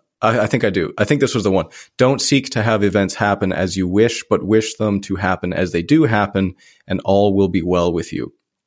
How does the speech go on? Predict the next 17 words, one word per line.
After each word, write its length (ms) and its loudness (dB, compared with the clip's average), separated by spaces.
So 160 4
I 40 4
think 200 0
the 60 0
contention 640 0
was 640 0
that 540 0
is, 280 -2
is 120 0
a 60 2
standalone 640 2
idea 600 0
in 100 -2
some 260 0
ways, 300 2
but 160 0
I 180 2